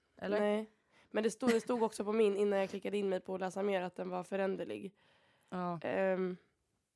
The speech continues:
Speaker 1: Ja, men det, jag vet inte, jag ska göra en, jag vet inte, jag kan göra en sån, eh, analys och, eh, och återkomma.
Speaker 2: Mhm.
Speaker 1: <laughs>
Speaker 2: Jag
Speaker 1: Om
Speaker 2: vill
Speaker 1: det
Speaker 2: också, jag
Speaker 1: stämmer.
Speaker 2: vill också läsa på och återkomma, både angående vänskaper och, eh,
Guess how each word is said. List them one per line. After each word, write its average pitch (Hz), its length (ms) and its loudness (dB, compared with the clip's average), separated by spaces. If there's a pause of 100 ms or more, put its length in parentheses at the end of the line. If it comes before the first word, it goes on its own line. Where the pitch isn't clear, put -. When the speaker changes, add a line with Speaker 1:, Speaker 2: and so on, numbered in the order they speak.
(400)
Speaker 1:
Ja, 202 120 2
men 226 140 0
det, 254 80 -2 (180)
jag 254 160 -2
vet 302 180 -6
inte, 214 180 -2
jag 214 160 -4
ska - 120 -6
göra 285 360 0
en, 220 100 2
jag 196 160 -4
vet 254 80 -2
inte, 277 100 0
jag 254 160 -2
kan 285 120 -2
göra 277 280 0
en 302 80 2
sån, 185 220 -4
eh, 180 380 -4 (240)
analys 202 640 2 (460)
och, - 320 -4
eh, 185 140 2
och - 220 -6
återkomma. 214 580 -2 (300)
Speaker 2:
Mhm. 208 400 2 (160)
Speaker 1:
<laughs> - 180 -20
Speaker 2:
Jag 202 120 -2
Speaker 1:
Om 208 60 2
Speaker 2:
vill 208 60 4
Speaker 1:
det 220 40 2
Speaker 2:
också, 214 180 -2
jag 262 80 4
Speaker 1:
stämmer. 226 100 6
Speaker 2:
vill 240 140 4
också 226 220 -2
läsa 190 260 -4
på 117 260 -6 (420)
och 196 400 -2
återkomma, 196 520 0
både 220 420 2
angående 202 380 2
vänskaper 202 760 0
och, - 340 -8
eh, 180 260 -2